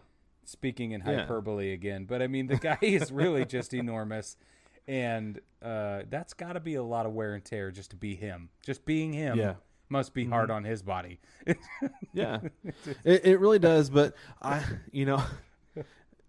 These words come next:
Speaker 2: after the, probably the third home run, I was like, "Well, gee, there's somebody you can point to immediately who benefited from the late start to the season."
Speaker 1: Oh, yeah.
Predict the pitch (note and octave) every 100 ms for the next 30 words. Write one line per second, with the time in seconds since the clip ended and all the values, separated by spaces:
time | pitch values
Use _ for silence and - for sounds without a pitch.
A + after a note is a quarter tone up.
0 | _ - D3+ D#3 D3 B2 - C3+ A#2 G#2
1 | - C3 A#2+ B2 A#2+ A#2+ A#2+ A2+ G#2+ -
2 | A2+ G#2+ G#2+ G#2+ A#2+ D#3+ G2+ F#2 _ _
3 | - G2+ G#2+ D3 - A2+ G#2 G#2 G2+ G2
4 | G#2 G2+ - G#2 G2+ G2+ G2 G2 G2+ G2+
5 | G2 G2 F#2+ G2 F#2+ - F#2+ F#2+ F#2 G2
6 | G2 - F#2+ F#2 F#2+ F#2 F2 F#2 A2 D3+
7 | - A#2 A2+ F2 F#2 A2+